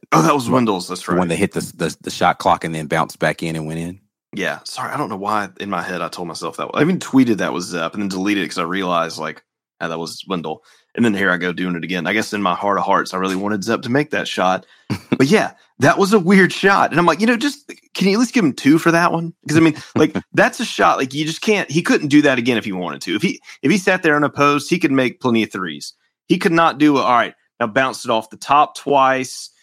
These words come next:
Speaker 2: Right,
Speaker 1: hit
Speaker 2: it was, it
Speaker 1: the
Speaker 2: was, it was the McDonald's commercial with Jordan and Bird. Like,
Speaker 1: Mm-hmm.
Speaker 2: bounce it off the rim, tops,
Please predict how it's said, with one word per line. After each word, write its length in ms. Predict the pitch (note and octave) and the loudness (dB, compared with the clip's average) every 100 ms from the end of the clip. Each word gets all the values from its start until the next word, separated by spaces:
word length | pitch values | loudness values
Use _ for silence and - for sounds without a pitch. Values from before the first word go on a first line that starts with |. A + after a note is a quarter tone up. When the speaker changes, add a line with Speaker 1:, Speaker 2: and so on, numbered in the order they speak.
| _ _ _ | _ _ _
Speaker 2:
Right, 120 | F#2 | 2
Speaker 1:
hit 60 | F2+ | 4
Speaker 2:
it 20 | |
was, 100 | G2+ | 4
it 40 | G2 | 4
Speaker 1:
the 100 | G#2+ | 4
Speaker 2:
was, 220 | G#2 - | 2 0
it 100 | F2+ G2+ | 0 2
was 180 | F#2 | 0
the 100 | F2+ | 0
McDonald's 580 | F2+ F2+ - F#2 F#2 E2+ | 0 -2 0 0 0 -2
commercial 480 | - E2 D#2+ - D#2+ | -6 -4 -2 -4 -4
with 200 | D2+ C#2+ | -6 -4
Jordan 340 | D#2 D#2+ C#2+ | -4 -4 -4
and 140 | C#2+ C#2+ | -8 -4
Bird. 340 | D2 G#1+ - | -4 -4 -6
Like, 240 | - - A2+ | -6 -4 -6
Speaker 1:
Mm-hmm. 380 | A2 A2 G#2+ G2+ - _ | -6 -4 -6 -8 -16 _
Speaker 2:
bounce 260 | F#2 G2+ | -2 2
it 80 | G#2 | 2
off 180 | F#2+ F#2+ | 2 0
the 80 | F#2 | -4
rim, 420 | E2+ E2 D#2+ D#2 - _ _ _ - | -2 -2 -2 -6 -14 _ _ _ -2
tops, 360 | G2+ G2+ - | 0 0 -4